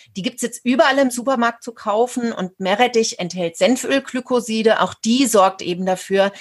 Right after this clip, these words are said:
dass die Säfte ordentlich zum Fließen kommen. Das heißt, ähm, Nasennebenhöhlenentzündungen, Schnupfen, das bringt's ordentlich zum Fließen. Da kann ich total gut was mitmachen. Es steigert die Abwehrkräfte.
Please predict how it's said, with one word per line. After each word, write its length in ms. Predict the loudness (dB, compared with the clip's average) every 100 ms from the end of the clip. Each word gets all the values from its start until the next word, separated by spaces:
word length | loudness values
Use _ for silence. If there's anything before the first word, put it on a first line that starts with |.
| -18 -8
dass 160 | -4 -4
die 120 | -4
Säfte 420 | 0 0 2 0
ordentlich 360 | 2 2 0 -8
zum 140 | -10
Fließen 420 | -8 -6 -4 -4 -4
kommen. 260 | -4 -4
Das 160 | -6 -6
heißt, 320 | -6 -6 -6
ähm, 220 | -4 -4 -2
Nasennebenhöhlenentzündungen, 1160 | 0 2 0 -2 -2 -4 -4 -6 -6 -4 -4 -2
Schnupfen, 440 | 0 0 0 -4
das 140 | -4
bringt's 280 | -6 -6 -2
ordentlich 480 | 2 2 2 -4 -6
zum 140 | -8
Fließen. 680 | -8 -6 -4 -2 0 0 0 -4 -16 -6
Da 100 | -4
kann 200 | 0 0
ich 120 | 0
total 360 | -2 -2 2 2
gut 220 | 0 -2
was 180 | -2 0
mitmachen. 460 | -4 -2 -2 -2 -4
Es 120 | -2
steigert 360 | 2 2 2 0
die 120 | -4
Abwehrkräfte. 840 | -2 0 0 0 -6 -6 -2